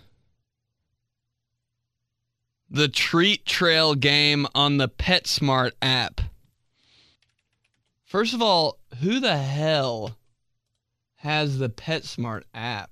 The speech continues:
And who's playing games on it, dude? <laughs>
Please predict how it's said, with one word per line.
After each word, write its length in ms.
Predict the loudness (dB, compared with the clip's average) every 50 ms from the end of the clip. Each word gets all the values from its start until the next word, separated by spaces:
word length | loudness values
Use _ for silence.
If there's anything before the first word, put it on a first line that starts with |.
| -18 -12 -8
And 100 | -4 -4
who's 200 | -4 -4 -6 -6
playing 400 | -8 -6 -4 -4 -4 -4 -6 -8
games 480 | -12 -12 -8 -6 -4 -4 -4 -4 -6 -6
on 180 | -10 -14 -18
it, 140 | -20 -20 _
dude? 320 | -20 -20 -18 -16 -16 -16 -16 _ _ _ _ _ _ _ _ _ _ _ _ _ _ _ _ _ _ _ _ _ _ _ _ _ _ _ _ _ _ -18 -12
<laughs> 300 | -10 -8 -8 -8 -10